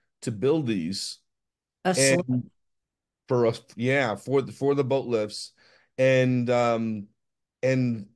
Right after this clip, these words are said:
Speaker 1: and then I can, I can rent 'em out for so much. I mean, in a year and a half, I can have these things paid off, and it's just pure cash flow after that.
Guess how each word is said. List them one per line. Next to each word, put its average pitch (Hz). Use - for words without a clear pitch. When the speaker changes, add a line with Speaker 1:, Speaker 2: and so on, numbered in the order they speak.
Speaker 1:
and 123
then 135
I 143
can, 127
I 117
can 120
rent 131
'em 120
out 135
for 120
so 127
much. 143
I 135
mean, 127
in 120
a 123
year 143
and 139
a 117
half, 139
I 127
can 123
have 123
these 123
things 113
paid 123
off, 131
and 113
it's 110
just -
pure 110
cash 123
flow 110
after -
that. 95